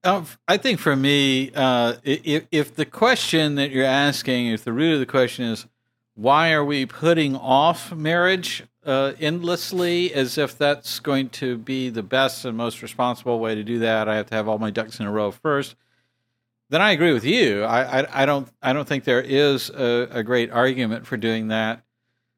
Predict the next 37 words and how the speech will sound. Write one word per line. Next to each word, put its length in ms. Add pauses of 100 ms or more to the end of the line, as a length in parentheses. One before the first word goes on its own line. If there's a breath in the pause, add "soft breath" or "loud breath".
(200)
uh, 240
to 160
the 100
extent 840
and 260
to, 320
to 200
the 160
frequency 640
that's 220
done 200
these 180
days. 240
It's, 320
it's 180
absolutely 420
the 80
right 280
thing 180
for 240
certain 640
people. 680 (840)
But 100
if 160
you're 200
super, 960
super 840 (480)
nervous 500
and 220
scared 480
about 680
asking 460
somebody 360
out 220
on 160
a 60
date, 360